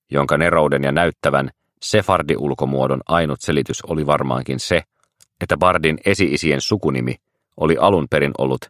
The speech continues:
Shapiro. Näin Strulovich oli joskus ajatellut,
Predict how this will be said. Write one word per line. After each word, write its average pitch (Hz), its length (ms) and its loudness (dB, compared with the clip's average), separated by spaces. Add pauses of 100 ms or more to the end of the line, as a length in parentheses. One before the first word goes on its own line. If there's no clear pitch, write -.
(180)
Shapiro. 78 440 0 (1160)
Näin 95 280 2
Strulovich 92 720 2 (500)
oli 64 200 0
joskus - 380 -2
ajatellut, 62 540 0